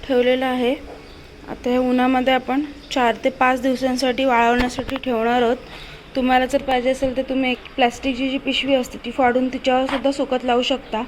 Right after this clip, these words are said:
आपण इथे, अ, परातीमध्ये सुकत लावलेलं आहे. तुमच्याकडे जर तुम्ही बिल्डिंगमध्ये वगैरे राहत असाल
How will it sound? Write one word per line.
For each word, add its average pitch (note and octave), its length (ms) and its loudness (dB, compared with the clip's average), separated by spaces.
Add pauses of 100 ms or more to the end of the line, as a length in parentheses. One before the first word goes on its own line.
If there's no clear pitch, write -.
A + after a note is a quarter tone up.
(440)
आपण B3+ 340 0
इथे, C4+ 440 0 (800)
अ, A3 120 -4
परातीमध्ये B3+ 760 2
सुकत C4 280 -2
लावलेलं B3 280 4
आहे. B3 140 0
तुमच्याकडे B3 420 0
जर B3+ 300 0
तुम्ही B3+ 540 0
बिल्डिंगमध्ये A#3+ 760 -2
वगैरे B3 220 0
राहत A#3 280 -2
असाल A#3 220 -2